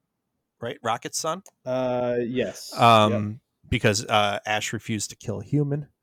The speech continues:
Speaker 1: So now apes are killing apes, which goes against their whole code. But
Speaker 2: Code.
Speaker 1: now it's really
Speaker 2: Yep.
Speaker 1: Koba's in control, and everyone should listen to Koba. That's what he says.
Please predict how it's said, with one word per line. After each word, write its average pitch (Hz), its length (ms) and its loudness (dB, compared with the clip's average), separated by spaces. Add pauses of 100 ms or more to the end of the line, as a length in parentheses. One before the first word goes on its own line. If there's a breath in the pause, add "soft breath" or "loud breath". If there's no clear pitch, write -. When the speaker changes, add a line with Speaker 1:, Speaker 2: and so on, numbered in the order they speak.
(600)
Speaker 1:
So 101 680 0
now 110 240 0
apes 107 220 -8
are 113 140 -2
killing 117 360 -6
apes, 113 240 -8
which 101 160 -12
goes 101 160 -8
against 98 260 -12
their 98 120 -14
whole 101 320 -8 (440)
code. 156 440 -2 (400 soft breath)
But 117 140 2
Speaker 2:
Code. - 20 -8
Speaker 1:
now 107 200 4
it's - 140 -4
really 104 140 -4
Speaker 2:
Yep. - 80 -8
Speaker 1:
Koba's 104 340 -2
in 104 100 -14
control, 98 440 -12
and 98 80 -10
everyone - 260 -16
should - 180 -14
listen - 180 -14
to - 80 -20
Koba. 98 380 -8
That's - 220 -12
what - 120 -20
he 113 140 -16
says. - 380 -10